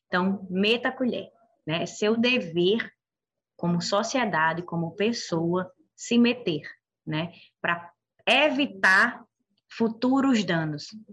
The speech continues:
Uma criança traumatizada, a morte dessa pessoa,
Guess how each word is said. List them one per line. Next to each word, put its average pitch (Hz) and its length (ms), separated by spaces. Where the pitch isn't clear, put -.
Uma 285 160
criança 196 340
traumatizada, 175 1040
a 175 100
morte 180 600
dessa 160 300
pessoa, 175 640